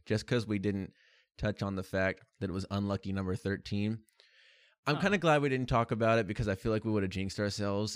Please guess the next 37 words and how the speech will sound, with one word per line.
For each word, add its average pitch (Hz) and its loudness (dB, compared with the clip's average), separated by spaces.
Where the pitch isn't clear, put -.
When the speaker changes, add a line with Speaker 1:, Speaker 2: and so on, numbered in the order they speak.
Speaker 1:
into 98 -4
having 92 -2
a 90 -4
bad 92 0
episode. 113 0
Speaker 2:
Last 180 0
week 339 -2
was 196 0
pretty 143 -2
good. 117 -8
Speaker 1:
I, 127 6
I, 131 6
I'm 151 4
a 117 2
fan. 87 -2
It 110 -2
dep-, 107 -4
I 123 2
don't 139 0
know 131 2
who 120 2
else 113 0
was 98 -2
a 98 -2
fan 90 -4
'cause 95 -4
I 92 -2
don't 107 -4
know 107 2
what 107 -2
fictional 101 -6
worlds 95 -2
they 95 2
like 92 -2
and 92 -2
don't 92 -2
like. 110 0